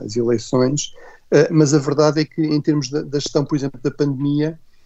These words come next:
eh, aquilo que aparece, de facto, é um, é um retrato caótico de toda a gente, eh, todas estas pessoas que não têm qualquer formação médica a darem as suas receitas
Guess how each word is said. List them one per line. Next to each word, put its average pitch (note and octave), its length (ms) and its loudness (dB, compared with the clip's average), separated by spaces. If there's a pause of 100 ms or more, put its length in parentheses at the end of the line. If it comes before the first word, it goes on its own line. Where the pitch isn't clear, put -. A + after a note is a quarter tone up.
(260)
eh, C#3+ 260 0
aquilo C#3+ 200 -2
que D3 100 -2
aparece, D3 460 0
de - 80 -20
facto, D3 220 -4
é D3+ 40 2
um, D#3+ 120 -2
é D#3 60 -6
um C#3+ 60 -4
retrato - 420 -2
caótico C#3+ 540 2 (160)
de D3 120 -6
toda D#3 280 2
a C#3 80 2
gente, C#3 380 -2 (500)
eh, - 200 -10 (180)
todas C3 280 0
estas B2+ 280 -4
pessoas C3 260 0
que - 140 -2
não B2+ 140 2
têm A#2+ 380 2
qualquer A#2+ 300 -4
formação C#3+ 460 0
médica C#3 580 -2
a - 20 -2
darem C#3+ 500 -4
as C#3+ 100 -8
suas C#3 260 -8
receitas C3+ 720 -8